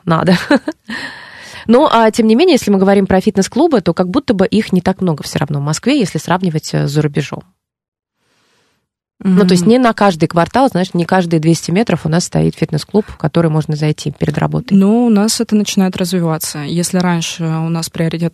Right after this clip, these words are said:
Speaker 2: давался большим фитнес-клубам, где можно было найти всё, как в супермаркете,
Speaker 1: Мгм.
Speaker 2: то сейчас у нас появляется тренд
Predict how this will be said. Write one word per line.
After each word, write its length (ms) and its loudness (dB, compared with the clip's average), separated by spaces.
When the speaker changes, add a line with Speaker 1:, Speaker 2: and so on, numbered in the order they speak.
Speaker 2:
давался 520 -4
большим 400 -4
фитнес-клубам, 720 -2
где 160 -2
можно 300 -4
было 240 -4
найти 640 -8
всё, 440 -6
как 240 -8
в 60 -20
супермаркете, 760 -6
Speaker 1:
Мгм. 260 0
Speaker 2:
то 220 4
сейчас 400 -4
у 40 0
нас 200 -2
появляется 640 -8
тренд 340 -4